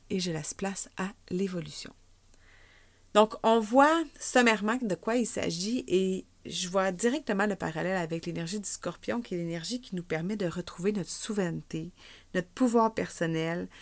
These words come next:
de venir briser les, les liens toxiques qui se transmettent d'une génération à l'autre. Alors, d'autant plus si tu portes l'énergie du Pluton en scorpion, eh bien, tu fais partie de la génération,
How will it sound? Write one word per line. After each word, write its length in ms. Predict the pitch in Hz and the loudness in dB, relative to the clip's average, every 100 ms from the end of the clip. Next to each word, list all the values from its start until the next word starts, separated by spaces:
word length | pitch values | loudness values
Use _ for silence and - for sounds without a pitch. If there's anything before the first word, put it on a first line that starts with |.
| - - - | -20 -14 0
de 60 | |
venir 360 | 202 202 220 220 | 2 4 4 4
briser 800 | 196 208 202 285 240 214 226 240 - - - | 4 2 4 4 4 4 2 0 -4 -20 -4
les, 800 | 185 185 196 190 190 190 185 - | -2 0 0 0 0 0 -2 -4
les 220 | - 196 196 | -4 -2 -2
liens 280 | 185 233 | 2 2
toxiques 640 | 240 - 226 - - 262 - | 2 0 0 2 2 0 -4
qui 100 | - | 0
se 140 | - | 2
transmettent 540 | 185 - 185 180 220 262 | 2 -6 -4 -2 2 2
d'une 180 | 190 170 | 2 -2
génération 600 | 165 170 165 165 - 269 | -4 -4 -4 0 2 2
à 120 | 170 | 0
l'autre. 400 | 170 - - - - _ - - - - - - _ - - - - - - | -2 -6 -14 -20 -20 _ -20 -20 -20 -20 -20 -20 _ -14 -14 -14 -18 -20 -6
Alors, 300 | - 190 190 | 2 4 4
d'autant 300 | 190 233 226 | 4 2 2
plus 220 | 190 269 | 2 0
si 120 | 262 196 | 0 0
tu 140 | - | 0
portes 360 | - 214 208 196 | 4 2 2 -4
l'énergie 540 | 180 175 170 185 226 | -2 -2 -4 -4 0
du 140 | 202 - - | -2 -2 -6
Pluton 520 | - 247 247 247 254 | 2 2 4 2 2
en 80 | 196 | 2
scorpion, 720 | 170 - 180 - - 196 202 240 - - - | 4 4 0 -10 -6 -4 -2 -6 -12 -20 -10
eh 120 | 180 | -4
bien, 260 | 180 190 233 | -2 2 2
tu 160 | 240 - | 0 -4
fais 100 | 180 | -4
partie 380 | 190 160 - | -4 -4 -2
de 40 | 262 | 0
la 120 | 196 | 0
génération, 880 | 170 170 170 165 165 - 208 233 | -2 -4 -4 -2 0 2 2 -2